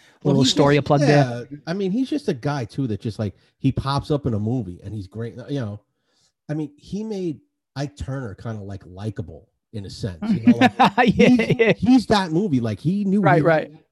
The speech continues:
Speaker 2: like, I just have to be a complete piece of garbage to play this guy. Like, he gave him, like, no, like, almost, like, no redeeming characters.
Speaker 1: <laughs> Right,
Speaker 2: You know?
Speaker 1: right.
Speaker 2: But he was amazing in it. Like, he's a,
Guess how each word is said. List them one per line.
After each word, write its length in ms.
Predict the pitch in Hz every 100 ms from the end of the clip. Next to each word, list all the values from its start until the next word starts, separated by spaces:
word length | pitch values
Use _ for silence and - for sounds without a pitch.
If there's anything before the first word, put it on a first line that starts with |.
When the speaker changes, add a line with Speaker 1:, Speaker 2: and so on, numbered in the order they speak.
| _
Speaker 2:
like, 220 | 139 131 -
I 180 | 120 143
just 200 | 160 160
have 200 | 156 147
to 80 | 143
be 240 | 117 135 127
a 60 | 117
complete 520 | 113 101 - 127 120
piece 240 | - 127 -
of 100 | 98
garbage 540 | 113 113 - - _ - _ - -
to 60 | 120
play 260 | - 117
this 180 | 104 92
guy. 380 | - 90 87 95 _ _ _
Like, 120 | 107
he 80 | 147
gave 240 | 120 139
him, 200 | 131 120
like, 140 | 113 98
no, 240 | 110 120 -
like, 240 | 131 123
almost, 300 | 143 143 139
like, 140 | 131 110
no 220 | 117 131
redeeming 540 | 127 123 127 127 120
characters. 600 | 107 117 113 104 - - -
Speaker 1:
<laughs> 60 | - 740 _ 233 202 220
Right, 200 | 214 -
Speaker 2:
You 80 | -
know? 120 | 127
Speaker 1:
right. 140 | 127 131
Speaker 2:
But 200 | 175 156
he 60 |
was 120 | 180
amazing 580 | 165 170 175 208 208 165
in 120 | 127
it. 120 | 117 127
Like, 140 | 117
he's 220 | - 208
a, 100 | 208